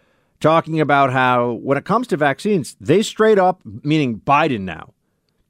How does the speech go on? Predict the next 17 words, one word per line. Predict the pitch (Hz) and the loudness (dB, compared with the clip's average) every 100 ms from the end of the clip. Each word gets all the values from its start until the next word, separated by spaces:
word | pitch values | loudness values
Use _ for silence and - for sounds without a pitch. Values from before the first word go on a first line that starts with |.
| - | -2
Biden | 156 247 320 294 | 2 4 4 4
was | 247 190 | 2 0
in | |
charge | 175 196 156 | 2 2 4
of | 147 | 2
vaccine | 160 - 151 | 0 -2 -6
distribution | 117 - 107 202 - 139 | -8 -6 0 0 0 -4
and | |
then | 123 | -4
vaccine | 113 113 - 113 95 | -2 -4 -4 -6 -2
mandates | 107 170 208 156 110 - | 0 0 2 2 0 -4
and | 101 | -8
the | |
policies. | - 143 202 180 107 95 _ _ - | -2 2 2 0 -2 -8 _ _ -4
Remember | 165 214 | -2 0
Fauci | - 175 185 - 220 | 0 2 2 0 2
was, | 170 127 | 2 2